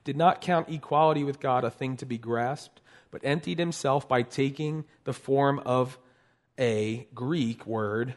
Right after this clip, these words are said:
"slave." It says servant in your Bible because I think they don't like to equate Christ with slavery. But the literal word is bondslave.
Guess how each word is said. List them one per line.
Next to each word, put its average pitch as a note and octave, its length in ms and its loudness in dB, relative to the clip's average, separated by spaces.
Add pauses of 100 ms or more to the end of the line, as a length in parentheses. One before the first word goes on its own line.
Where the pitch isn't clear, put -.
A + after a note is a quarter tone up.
(140)
"slave." E3 800 -2 (920)
It - 120 -10
says F#3+ 180 4
servant E3 460 8
in C#3 100 -2
your C#3 100 2
Bible C3+ 320 6
because B2+ 220 0
I C#3 80 6
think C#3 220 -4
they C#3 100 2
don't C#3+ 180 4
like C#3 180 4
to C#3 120 2
equate C#3 580 2
Christ C#3 400 4
with B2 120 -2
slavery. A#2 680 2 (800)
But - 400 4
the D#3 100 10
literal F3 400 8
word D3+ 300 4
is A#2+ 140 -4
bondslave. A#2+ 800 -2